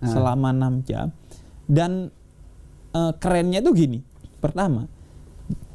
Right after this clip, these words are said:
Speaker 2: itu di Jember. Jember itu kan yang relatif kota kecil
Speaker 1: Hmm.
Speaker 2: atau kampung lah.
Speaker 1: Hmm.
Speaker 2: Itu,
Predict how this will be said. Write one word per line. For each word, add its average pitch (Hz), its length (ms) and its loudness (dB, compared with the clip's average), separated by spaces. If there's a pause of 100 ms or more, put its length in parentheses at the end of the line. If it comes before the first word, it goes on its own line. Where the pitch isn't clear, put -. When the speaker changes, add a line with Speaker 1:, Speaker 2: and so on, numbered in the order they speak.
(120)
Speaker 2:
itu 175 240 0
di 160 220 6
Jember. 135 480 2
Jember 151 340 4
itu 170 220 2
kan 151 240 2
yang 147 160 2
relatif 139 640 0
kota 139 320 -2
kecil 120 560 -2
Speaker 1:
Hmm. 139 80 4
Speaker 2:
atau 110 160 2
kampung 156 640 0
lah. - 160 -10 (160)
Speaker 1:
Hmm. 117 240 2 (320)
Speaker 2:
Itu, 196 400 2